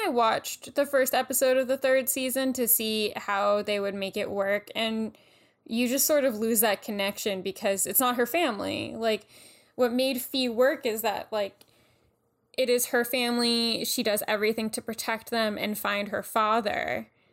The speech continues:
you know, or, like, what happened to her father, because he died in a car accident when she was three. But throughout the show's run, they imply that he was also really into the supernatural things and that the car accident could have been caused because of his interest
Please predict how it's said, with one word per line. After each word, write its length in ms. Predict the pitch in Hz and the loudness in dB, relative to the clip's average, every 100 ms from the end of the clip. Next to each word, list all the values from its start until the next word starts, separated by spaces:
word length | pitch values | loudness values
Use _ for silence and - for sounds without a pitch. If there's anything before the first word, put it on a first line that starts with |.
| _ - | _ -2
you 120 | 233 | 2
know, 100 | 220 | 4
or, 120 | 214 | 2
like, 160 | 208 208 | 2 2
what 200 | 214 202 | 0 0
happened 400 | 202 202 208 202 | -2 -2 -4 -4
to 120 | 208 | -4
her 160 | 196 202 | -4 -4
father, 500 | - - 113 123 120 | -2 -2 0 -2 -2
because 280 | 220 226 | -4 -6
he 100 | 233 | -6
died 320 | 220 214 208 208 | -2 0 0 -2
in 100 | 202 | -4
a 60 | |
car 380 | - - 302 302 | -6 0 4 4
accident 500 | 254 - - 226 220 | 4 2 -2 -4 -4
when 120 | 208 | -6
she 200 | - 220 | -4 -2
was 220 | 208 208 | -2 -4
three. 480 | - 262 262 240 233 - _ - - | 0 2 4 2 0 -10 _ -20 -4
But 160 | 240 240 | -2 2
throughout 280 | 240 233 226 | 4 4 0
the 80 | |
show's 360 | 226 226 208 202 | -2 -2 -2 -2
run, 580 | 214 240 233 220 214 - _ _ _ _ | 0 2 2 0 -4 -6 _ _ _ _
they 180 | 220 226 | 0 2
imply 440 | 214 220 220 214 214 | 0 0 0 2 2
that 220 | 208 208 | 0 0
he 180 | 240 208 | -2 -2
was 100 | 208 | 0
also 360 | 214 214 226 | 0 0 0
really 340 | 208 208 202 196 | -2 -2 -2 -2
into 180 | 214 202 | -4 -2
the 120 | 214 | -4
supernatural 800 | - 220 214 208 - - 208 214 | -4 -4 -2 -2 -4 -6 -4 -4
things 420 | 220 220 220 214 | -2 -2 -2 -4
and 200 | - 214 | -2 -2
that 140 | 202 196 | -2 -4
the 80 | - | -6
car 260 | - 208 | -2 0
accident 480 | 208 208 - 208 202 | 0 0 -2 -2 -6
could 140 | - | -6
have 120 | 202 190 | -6 -4
been 160 | 196 | -8
caused 480 | - 202 196 196 - | -6 -2 -2 -4 -6
because 400 | 202 - 220 196 | -12 -4 -4 -2
of 120 | 202 | -4
his 240 | 214 196 - | -4 -6 -6
interest 720 | 202 - 202 196 - - | -8 -4 -4 0 0 0